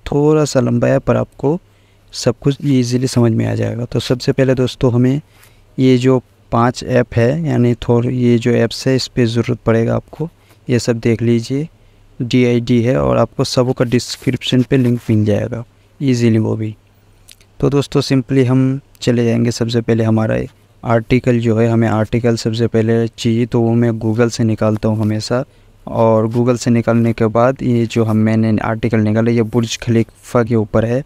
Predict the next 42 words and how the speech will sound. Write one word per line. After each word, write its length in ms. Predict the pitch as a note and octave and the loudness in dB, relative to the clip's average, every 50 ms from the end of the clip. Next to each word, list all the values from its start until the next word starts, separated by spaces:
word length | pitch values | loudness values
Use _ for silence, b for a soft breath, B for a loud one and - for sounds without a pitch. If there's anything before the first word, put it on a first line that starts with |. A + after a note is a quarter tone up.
| b b b b b b b b - | b b b b b b b b 0
तो 60 | C3 | 2
आपको 260 | A#2+ A#2+ - - C#3 | 2 2 2 -2 -6
simply 500 | B2+ - - C3 B2 - - B2 C3 C3+ C3 - | -4 0 0 0 0 2 0 2 2 2 0 0
कोई 160 | - C3 B2+ | 0 0 0
सा 140 | - - C3 | 0 -2 -2
भी 120 | B2+ C3 | 0 2
आर्टिकल 360 | B2 A#2 A2+ A#2 A#2 A#2+ A#2+ | 0 2 0 0 -2 0 0
लेना 180 | A2+ A#2+ A#2 B2+ | 0 0 0 2
है 60 | C3+ | 0
वो 100 | B2+ B2+ | 0 0
भी 120 | B2+ C3 B2 | 0 -2 -2
Google 380 | A#2+ B2 A#2+ A#2 B2 B2 B2 | -2 -2 0 2 2 0 0
पे, 180 | - - C#3+ C#3+ | 0 0 0 0
वो 160 | C#3 B2 B2 | 2 2 0
इस 120 | B2 - - | -2 -2 -4
पे 220 | - - B2+ B2 | -4 -2 -2 -2
क्लिक 280 | A2+ - - A#2+ A#2+ - | -2 -2 -2 -2 -2 0
करेंगे, 280 | - B2 B2+ B2+ C#3 C#3 | 0 0 2 2 2 2
जो 180 | B2+ B2+ B2+ | 2 2 0
चाहिए 380 | A#2+ - - B2+ B2+ C#3 D3+ E3 | 0 0 -2 -2 0 2 2 2
वो 160 | E3 C#3+ B2+ | 2 2 2
आप 100 | B2 A2+ A2+ | 2 0 0
बोलेंगे 460 | A2+ B2 A#2 A#2 A#2+ A#2+ B2 C3 C#3+ | 2 0 2 2 2 2 2 2 0
तो 200 | C#3 - C#3 B2+ | 0 0 0 0
आ 120 | A#2+ A#2 | 2 2
जाएगा 280 | A2+ A#2 A2+ A2 G#2+ G#2+ | 2 2 0 0 0 -2
आपका 240 | - - - - G#2+ | -6 -6 -4 -4 -4
आर्टिकल। 340 | B2 - - - - - B2 - - b b b b b b | -4 -4 -4 -6 -6 -8 -10 -14 -18 b b b b b b
तो 80 | - C3 | 0 2
मेरा 280 | A#2+ B2 B2 B2+ B2+ B2 | 4 4 4 4 2 2
आर्टिकल 400 | A#2+ A#2 - B2+ - C3 B2 A#2+ | 0 0 -2 -2 0 0 0 2
ये 100 | A#2+ A#2+ | 2 2
आ 140 | A#2 A2+ A2+ A2+ | 2 2 0 -2
चुका 340 | - - C3 A#2 - A#2+ | -2 -6 -4 0 0 0
है 200 | A#2 A#2+ B2 D3 E3+ b b b b b b b _ _ | 0 0 -2 -6 -8 b b b b b b b _ _
और 160 | - C3 B2+ A#2+ | 0 0 2 4
मैं 240 | B2+ B2+ B2 B2+ B2 | 4 2 2 2 0
सबसे 360 | - - B2 A#2 A#2 - B2 | 0 -2 -4 -2 0 -2 -2
पहले 300 | A2+ - B2 A#2+ B2 B2+ | 0 0 0 2 2 0
इसको 300 | B2 - - - - B2 - - - | 0 -2 -4 -6 -8 -8 -8 -4 -2
कहाँ 200 | B2+ A#2+ A#2+ A#2 - | 0 0 0 0 0
क्लिक 180 | - B2 B2 A#2+ | 0 0 0 0